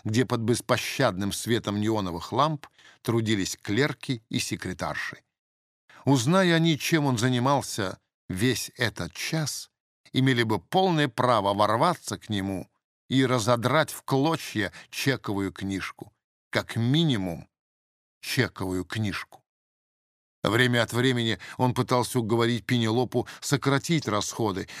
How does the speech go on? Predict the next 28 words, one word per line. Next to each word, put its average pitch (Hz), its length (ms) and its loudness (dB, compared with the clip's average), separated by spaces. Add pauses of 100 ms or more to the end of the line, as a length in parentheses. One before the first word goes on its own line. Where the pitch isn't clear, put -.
но 156 140 4
та 208 160 6
неизменно 156 840 4 (140)
разражалась 127 760 4
слезами 123 720 2
при 139 180 0
малейшем 123 720 0
упоминании 101 880 -2
о - 80 -2
деньгах. 85 720 -6 (560)
Ссориться 147 720 0 (180)
из-за 127 260 2
столь 139 260 0
низменного 113 560 0
предмета 123 640 -2 (260)
она 156 220 2
считала 131 440 -2
унизительным — 101 920 -4 (280)
она 170 220 4
и 170 40 4
помыслить 170 720 2
не 143 80 2
могла, 135 440 2 (180)
что - 200 0
связывает 135 540 2
себя 135 260 0
с - 40 -4
человеком, 120 760 -2